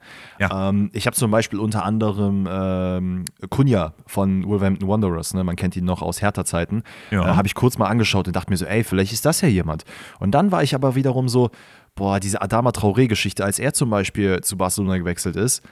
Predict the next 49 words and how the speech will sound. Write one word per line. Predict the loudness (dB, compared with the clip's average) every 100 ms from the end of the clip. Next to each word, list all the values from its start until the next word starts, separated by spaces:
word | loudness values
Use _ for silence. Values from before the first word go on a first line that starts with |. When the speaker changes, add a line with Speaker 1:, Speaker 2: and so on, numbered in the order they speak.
| _ _ _ _ -20 -10
Speaker 2:
also | -4 -2
ich | 0
hab | 2
das | 2
Gefühl, | 2 0 6 6
wirklich | 6 0 0
ganz | 0 0
Barcelona | 4 2 4 2 2 2
steht | -2 -6
mit | -6 -4
Mistgabeln | -2 -2 4 4 4
auf | 0
der | 0
Straße, | -2 2 2 2 2
wenn | 2 2 0
es | -2 0
nicht | -2 0
irgendein | 2 2 0 -2
großer | -2 -2
Transfer | -2 -2 0 0 0
ist. | -2
Und | -2 -2 -4
es | -6
ist | -6 -6 -8
unglaublich | -2 0 0 -2 -2 -2
schwer, | 2 2 2
einen | -2 -2
vernünftigen | 0 0 0 -2
Leihspieler | 2 0 0 -2 -2
zu | -2
holen, | 0 0 0 -4 -20 -20 -12
äh, | -2 0
oder | 2 0
auch | 0
n-, | -4 -4
eine | 0 0
vernünftige | 0 2 2 2 0 0
Option | 0 0 2 2
als | -2
Backup, | -4 -2 0 -2 -4 -20 -20 -20 _ _ _ _
ohne | 4 6 8
dass | 6
halt | 4 2
die | 2
Leute | 2 2 0
da | 2
jetzt | 0 0
ein | -2
bisschen, | 0 2 2 2 0